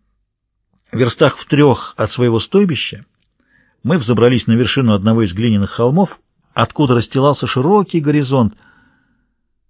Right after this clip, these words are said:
но мало для себя утешительного мы здесь увидели. Насколько хватал глаз, к юго-востоку и югу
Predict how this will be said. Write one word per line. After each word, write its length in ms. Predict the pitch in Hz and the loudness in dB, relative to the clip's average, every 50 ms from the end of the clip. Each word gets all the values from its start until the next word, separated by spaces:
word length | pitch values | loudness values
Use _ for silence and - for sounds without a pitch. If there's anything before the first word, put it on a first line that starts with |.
| _ _ - | _ _ -4
но 160 | 120 131 147 | 0 2 4
мало 320 | 160 180 202 214 220 220 | 6 6 6 6 4 4
для 100 | 202 202 | 2 2
себя 260 | 190 - - 170 196 202 | -2 0 2 4 4 4
утешительного 640 | 190 180 185 160 - 196 185 - 185 180 175 175 | 4 4 0 0 0 -2 -2 0 2 2 2 2
мы 140 | 160 160 151 | 2 0 0
здесь 200 | 147 156 139 - | -2 -4 -4 -4
увидели. 460 | 156 151 147 127 120 117 104 113 127 _ _ _ _ _ _ _ _ _ _ _ _ _ _ _ _ - | -4 -4 -4 -4 -6 -8 -12 -12 -16 _ _ _ _ _ _ _ _ _ _ _ _ _ _ _ _ -8
Насколько 500 | - 98 120 120 - - 190 180 170 170 147 | -2 0 0 0 2 2 2 2 2 0 -2
хватал 380 | - 151 147 - 165 151 143 | 0 0 0 4 4 2 2
глаз, 400 | 131 131 156 175 185 170 - - | 4 2 2 2 2 2 -2 -8
к 160 | - _ - | -12 _ -4
юго-востоку 920 | 135 143 156 143 151 143 147 135 - - - - 175 190 190 190 - 156 147 | 0 0 2 4 4 4 4 2 2 -2 -2 0 2 2 0 0 -2 -4 -2
и 60 | 139 | 0
югу 580 | 143 143 127 117 143 180 190 165 160 160 143 - | 0 0 -2 0 0 0 0 2 2 0 0 -2